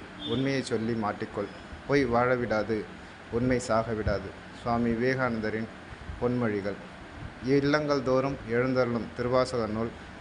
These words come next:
அதிக அளவில் வெளிவர எவ்வித நிபந்தனைகளும் இன்றி உதவ வேண்டும் என்ற எண்ணவே-, எண்ணம் கொண்ட சிவ தொண்டர்கள், சான்றோர்கள், ஆன்மீக அன்பர்கள் தொடர்பு கொள்ள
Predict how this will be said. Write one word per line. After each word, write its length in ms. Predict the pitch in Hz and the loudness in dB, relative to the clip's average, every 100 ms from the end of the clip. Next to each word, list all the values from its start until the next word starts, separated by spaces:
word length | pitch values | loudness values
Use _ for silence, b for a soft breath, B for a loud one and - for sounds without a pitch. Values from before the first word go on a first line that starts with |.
| - - | -8 -2
அதிக 320 | 120 143 139 | 2 4 6
அளவில் 320 | 123 120 127 110 | 4 2 0 0
வெளிவர 520 | 117 127 117 107 110 - - - - - | 2 4 2 2 -2 -6 -16 -16 -12 -4
எவ்வித 540 | 123 135 156 143 127 - 113 | -2 0 2 4 2 0 -4
நிபந்தனைகளும் 720 | 120 135 139 135 127 127 120 - - 110 | 0 2 2 2 0 -2 -4 -8 -10 -4
இன்றி 420 | 113 110 113 120 117 - 107 | -2 -2 -2 -4 -6 -12 -4
உதவ 340 | 117 131 131 | 2 4 4
வேண்டும் 400 | 120 117 107 110 - - | 2 0 0 -4 -6 -6
என்ற 360 | 113 101 107 - - - - - - - - 110 | -4 -2 -2 -4 -10 -16 -16 -16 -14 -14 -6 -2
எண்ணவே-, 460 | 123 135 131 127 - | 2 2 2 0 -2
எண்ணம் 340 | 113 123 139 139 | -2 0 0 0
கொண்ட 360 | 120 117 107 101 | 0 0 0 -2
சிவ 340 | - - 131 131 | -6 -4 0 0
தொண்டர்கள், 540 | 123 117 117 110 110 113 - - | 0 0 0 0 -2 -4 -10 -4
சான்றோர்கள், 540 | 120 127 123 113 113 110 - | 0 2 2 2 0 -4 -4
ஆன்மீக 480 | 110 123 127 120 120 | -2 0 2 2 0
அன்பர்கள் 440 | 95 110 110 107 107 - - - - - | 0 -2 -2 -2 -2 -8 -16 -18 -16 -4
தொடர்பு 360 | 123 135 135 131 | 2 2 2 0
கொள்ள 340 | 120 110 | 0 0